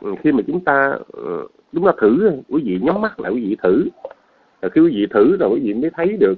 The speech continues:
cái vấn đề. Ví dụ mình, à, mình đặt niệm ở trên, à, ví dụ cái đầu của mình á, cái đầu của mình nó có cái, cái mục mà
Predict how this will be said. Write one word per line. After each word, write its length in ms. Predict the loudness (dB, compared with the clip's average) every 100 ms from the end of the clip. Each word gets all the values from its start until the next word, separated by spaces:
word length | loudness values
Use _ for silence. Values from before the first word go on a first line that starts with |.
| -4
cái 100 | -6
vấn 160 | -4 -2
đề. 200 | -2 -2
Ví 100 | -4
dụ 180 | -2 -2
mình, 320 | -2 -4 -4
à, 220 | -6 -8 -16 _ _ _ _ _ _ _ _ -20 -20 -20 _
mình 100 | -4
đặt 180 | -4 0
niệm 300 | 2 2 0
ở 240 | 0 -2
trên, 440 | 2 2 2 0 -2
à, 280 | -2 -4 -8
ví 100 | -6
dụ 200 | -4 -4 -4
cái 60 |
đầu 300 | -2 0 0 0
của 80 |
mình 200 | -4 -6
á, 80 | -10 -14 _ _ _ _ _ _ -8
cái 80 | -2
đầu 180 | -2
của 100 | -2
mình 200 | -4 -4
nó 80 | -6
có 220 | -6 -8 -6
cái, 220 | -8 -8
cái 100 | -8
mục 240 | -2 -2 -4 _ _ _ _
mà 200 | -12 -12